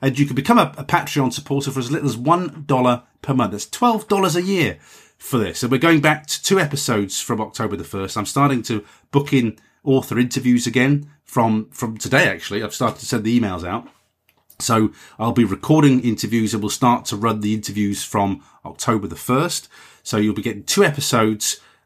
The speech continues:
uh, a week from me, and that you, you can sponsor this for as little as one dollar, uh, per month. That's twelve dollars per year for everything that you get from the Self-Publishing Journeys podcast. Now, we're nearly there. We're getting there,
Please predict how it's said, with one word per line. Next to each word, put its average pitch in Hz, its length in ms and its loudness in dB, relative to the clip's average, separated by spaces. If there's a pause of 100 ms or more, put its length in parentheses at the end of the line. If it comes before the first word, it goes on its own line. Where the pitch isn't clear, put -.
(100)
uh, 110 200 -6
a 98 60 -8
week - 500 0
from 135 280 2
me, 143 260 2 (380)
and 104 500 -2 (360)
that - 600 -6
you, 104 260 -10
you 120 160 -4
can 101 120 -12
sponsor 143 440 2
this 107 220 -2
for 110 100 -2
as 95 120 -4
little 120 240 -2
as 104 200 -6
one 120 520 2
dollar, 101 400 0 (400)
uh, 101 200 -4
per 95 500 -2
month. 101 500 0
That's - 220 -12
twelve 139 480 2
dollars 117 300 2
per - 160 -6
year 98 320 2
for - 480 -8
everything 101 300 -2
that 101 80 -8
you 101 80 -6
get 101 180 -6
from 98 120 -12
the 95 60 -6
Self-Publishing 92 560 -6
Journeys 90 280 -6
podcast. 117 520 -4
Now, 120 140 2
we're 110 140 2
nearly 190 340 4
there. 104 240 0
We're 107 60 0
getting 190 300 0
there, 110 220 -2